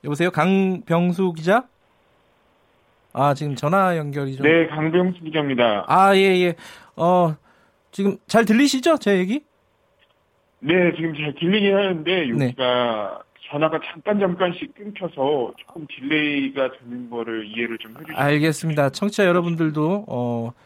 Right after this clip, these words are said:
Speaker 1: 그거 약간 좀 양해해 주시고 들어주시기 바라겠습니다. 지금 거기가 현지 시각이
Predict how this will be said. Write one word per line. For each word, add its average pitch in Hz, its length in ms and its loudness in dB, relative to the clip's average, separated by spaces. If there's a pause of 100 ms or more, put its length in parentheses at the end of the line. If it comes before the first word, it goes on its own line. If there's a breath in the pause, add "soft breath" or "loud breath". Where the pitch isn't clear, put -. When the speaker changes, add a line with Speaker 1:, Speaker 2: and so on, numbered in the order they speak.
Speaker 1:
그거 - 280 -10
약간 160 320 -4
좀 151 160 -2
양해해 175 380 4
주시고 139 520 -2 (100)
들어주시기 123 540 -10
바라겠습니다. 117 680 -12 (420 loud breath)
지금 202 220 2
거기가 220 260 6
현지 277 260 6
시각이 233 1080 4